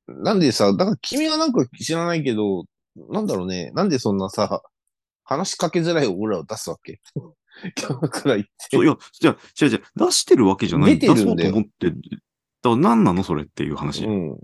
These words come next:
Speaker 2: 教えてくれよ、
Speaker 1: 知らないけど。
Speaker 2: みたいな。教えてくれよ、みたいな。まあまあ、基本ちょっと、うん、斜め下ぐらいをいつも見てるからね。
Speaker 1: まあ、よくある会話の入りがあるわけじゃん。
Speaker 2: 何？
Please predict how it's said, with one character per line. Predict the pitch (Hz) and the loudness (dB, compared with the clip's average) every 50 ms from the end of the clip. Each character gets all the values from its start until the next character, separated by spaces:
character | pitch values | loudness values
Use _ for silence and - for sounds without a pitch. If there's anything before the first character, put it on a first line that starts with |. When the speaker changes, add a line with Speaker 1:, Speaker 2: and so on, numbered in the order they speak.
| - - | -6 -2
Speaker 2:
教 | - 135 - - - | -2 2 4 4 4
え | |
て | - - | 4 4
く | - 131 | 4 6
れ | - - | 6 6
よ、 | |
Speaker 1:
知 | |
ら | |
な | - - | 6 6
い | - - | 4 2
け | - 78 | 0 0
ど。 | 71 | 0
Speaker 2:
み | |
た | |
い | 90 87 82 - - _ _ _ _ _ _ _ - 101 | 0 -2 -4 -6 -10 _ _ _ _ _ _ _ -6 -4
な。 | 104 - | 0 4
教 | 156 | 4
え | 151 151 | 4 4
て | - 143 | 4 0
く | 143 | 2
れ | 127 107 | 2 2
よ、 | 78 | 0
み | 71 73 71 | 0 -4 -10
た | - - | -12 -14
い | |
な。 | - - - _ _ _ _ _ _ _ - | -16 -16 -20 _ _ _ _ _ _ _ -4
ま | 82 90 | -4 -2
あ | 80 | 0
ま | 82 92 85 | 2 0 0
あ、 | - | 0
基 | - - 131 | -2 -4 -2
本 | 131 165 175 165 160 | 2 2 2 2 4
ち | - - | 2 2
ょ | 175 | 2
っ | - - | 2 2
と、 | 101 85 80 76 - - _ _ _ _ _ _ _ - | 2 2 2 0 -2 -4 _ _ _ _ _ _ _ -12
う | 78 85 | -10 -8
ん、 | 80 73 | -8 -4
斜 | 80 92 95 113 117 113 | -4 -2 0 0 2 2
め | 113 113 | 0 0
下 | - - 117 110 | 0 0 0 0
ぐ | 104 104 | 0 0
ら | 98 92 | 0 -2
い | 85 | -4
を | 76 71 | -4 -6
い | 80 | -8
つ | - - 85 | -8 -8 -8
も | 73 69 | -6 -4
見 | 78 87 - | -4 -4 -4
て | - | -4
る | 73 - | -6 -6
か | - - | -10 -12
ら | - - | -12 -10
ね。 | 101 123 127 _ _ _ _ _ - | -10 -12 -12 _ _ _ _ _ -4
Speaker 1:
ま | 185 190 | 0 2
あ、 | |
よ | 202 220 202 | 2 2 2
く | - 170 147 | 2 0 0
あ | 147 | 2
る | 131 104 98 | 0 -2 -6
会 | - - 120 117 120 | -4 -4 -2 0 0
話 | 120 117 | 0 0
の | 113 117 | -2 -4
入 | - - 139 139 | -4 -4 -2 -2
り | 139 120 | -2 -2
が | 107 110 | -2 -2
あ | 113 | -2
る | 127 123 | -2 -4
わ | 104 - | -4 -6
け | 95 80 | -8 -12
じ | 87 | -12
ゃ | - | -16
ん。 | _ _ _ _ _ _ _ _ - - | _ _ _ _ _ _ _ _ -4 -2
Speaker 2:
何？ | 87 85 78 73 80 - | -2 -2 -2 -4 -10 -16